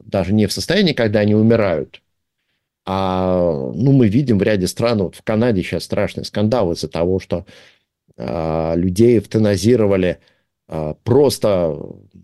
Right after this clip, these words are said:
чтобы сэкономить, грубо говоря.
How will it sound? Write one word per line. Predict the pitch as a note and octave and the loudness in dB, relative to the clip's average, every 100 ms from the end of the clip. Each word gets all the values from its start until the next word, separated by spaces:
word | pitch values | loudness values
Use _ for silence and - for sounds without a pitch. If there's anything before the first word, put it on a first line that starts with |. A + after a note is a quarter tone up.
| _ _ _ _ _ _ _ | _ _ _ _ _ _ _
чтобы | - C3+ A2 | -2 2 2
сэкономить, | - F2 F2+ D#2+ A1+ | 0 -2 -2 -2 -4
грубо | - D#2+ C#2 | -8 -6 -6
говоря. | C#2 A#1 A1 - - | -6 -8 -10 -12 -16